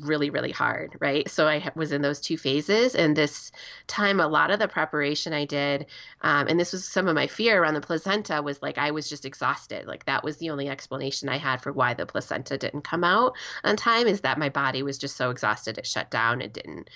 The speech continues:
actually release it. And so I knew that I needed to keep my energy up,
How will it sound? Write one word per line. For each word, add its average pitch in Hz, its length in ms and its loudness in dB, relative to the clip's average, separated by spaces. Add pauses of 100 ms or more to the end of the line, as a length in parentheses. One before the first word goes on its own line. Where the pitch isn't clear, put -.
(280)
actually 120 400 -4
release 107 340 -10
it. - 220 -6 (360)
And 147 180 0
so 139 420 4
I 151 120 0
knew 180 560 4
that 147 120 0
I 143 80 0
needed 143 240 -2
to 143 80 -6
keep - 220 -6
my 143 100 0
energy 170 500 0
up, 151 360 0